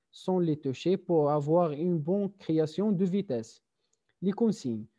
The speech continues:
Respectez le signal de départ, sortir de couloir lorsque vous terminez votre essai, appui solide et dynamique,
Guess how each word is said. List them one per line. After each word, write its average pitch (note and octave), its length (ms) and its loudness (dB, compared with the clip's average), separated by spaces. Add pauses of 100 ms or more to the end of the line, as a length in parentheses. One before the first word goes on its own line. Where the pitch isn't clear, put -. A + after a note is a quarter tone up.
(220)
Respectez E3 440 -4
le D#3 80 -2
signal C#3 360 -4
de C3+ 80 -4
départ, E3+ 520 0
sortir D3 380 -6
de C#3 100 -6
couloir C#3 380 0
lorsque C#3 320 -6
vous C#3+ 140 -4
terminez C3 340 -6
votre B2+ 280 -12
essai, G3 440 -2 (320)
appui F3 560 2
solide F#3+ 600 0 (120)
et D#3+ 80 -2
dynamique, C#3 640 -2